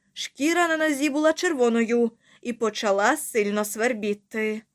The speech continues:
Дівчина почухала ногу, ретельно оглядаючи кімнату. Спочатку їй видалося, що стіни були білими.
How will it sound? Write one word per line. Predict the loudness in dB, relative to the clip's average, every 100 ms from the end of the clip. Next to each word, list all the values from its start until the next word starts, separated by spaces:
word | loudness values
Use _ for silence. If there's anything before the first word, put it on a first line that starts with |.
| _ _ _ _ _ _
Дівчина | -8 0 0 0 -2 0 0
почухала | 2 -2 0 -4 -2 2 2 2
ногу, | 2 0 0 2 2
ретельно | 4 2 0 -2 0 0 2 4
оглядаючи | 2 2 0 4 4 4 -2
кімнату. | -6 -4 -2 0 -2 -4 -8 -4 -2 -4 -12 _ _ _ _
Спочатку | -2 0 0 2 2 2 -2 0
їй | 2 2
видалося, | 4 4 4 2 2 0 -2
що | -2 -2 -2
стіни | -2 -6 -2 0 2
були | 4 4 2
білими. | 2 2 2 0 0 -2 -4